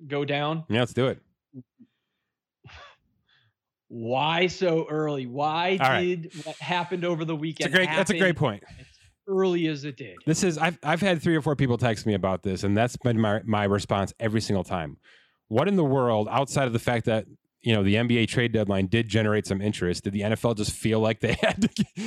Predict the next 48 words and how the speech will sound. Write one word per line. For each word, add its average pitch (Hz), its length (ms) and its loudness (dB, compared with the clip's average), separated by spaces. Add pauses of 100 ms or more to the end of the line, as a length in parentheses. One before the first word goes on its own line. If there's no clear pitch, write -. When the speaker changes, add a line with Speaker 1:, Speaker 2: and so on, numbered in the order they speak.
(300)
Speaker 2:
you 147 80 2
know, 127 200 0
th-, 117 240 -6
they 131 120 4
had 131 160 2
to 135 60 2
get 120 140 0
back 131 240 2
into 131 160 2
the 117 80 4
news 131 220 4
cycle? 147 400 0
Like, 120 380 -4 (220)
"We 135 100 4
need 180 120 6
a 170 60 2
draft 151 280 2
trade 135 180 2
right 135 160 2
now. 117 140 4
Somebody 139 300 2
do 123 140 4
something." 95 400 -2 (880)
Um, 98 600 -2 (240)
I - 60 0
have 208 100 2
no 220 100 2
idea. 117 360 -2 (300)
A-, - 180 -8
and 202 120 2
look, 220 220 0
you 190 80 2
want, - 200 0
you 202 100 2
want 240 360 -4
San 202 200 0
Francisco 190 400 0
to 165 60 0
go 165 100 2
to 147 80 2
three? 160 520 0 (200)
That's 208 200 -2
fine. 98 360 -4 (260)
That 254 100 0
would 262 80 2
have 147 60 0
been 117 100 -2
enough. 85 440 -8